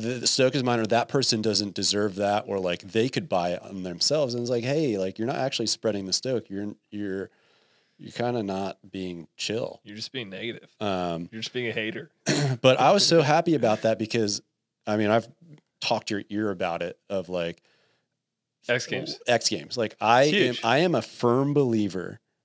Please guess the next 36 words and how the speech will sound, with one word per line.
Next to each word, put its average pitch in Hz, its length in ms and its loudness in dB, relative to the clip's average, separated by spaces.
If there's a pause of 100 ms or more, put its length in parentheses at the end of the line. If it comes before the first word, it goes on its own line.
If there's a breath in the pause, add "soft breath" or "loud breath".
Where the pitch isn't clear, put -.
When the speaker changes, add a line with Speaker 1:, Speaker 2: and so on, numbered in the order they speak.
Speaker 1:
and 98 320 0
this 117 160 0
is 143 120 0
coming 131 260 0
from 117 220 -2
a 98 80 -2
kid 90 420 -4
that 95 140 -4
started 107 240 -2
skateboarding 107 640 -2
at - 140 -14
seven 110 340 2
years 135 240 0
old 98 420 0
Speaker 2:
Yeah. 101 240 -4
Speaker 1:
and 101 160 -4
literally, 107 400 2
like, 87 220 -2 (100)
every 113 320 4
other 113 280 4 (1000)
skateboarder 104 720 2 (340)
on 104 120 0
the 95 60 -2
planet 98 380 -4
thought 92 220 -2
he 95 40 -4
was 90 120 -2
gonna 92 180 -4
go 95 140 -4
pro. 90 520 -4 (160)
Speaker 2:
Yep. 107 280 -4
Speaker 1:
That 107 100 2
was 101 120 2
his 92 180 -2
dream. 92 640 -6
Speaker 2:
Yep. 110 220 -4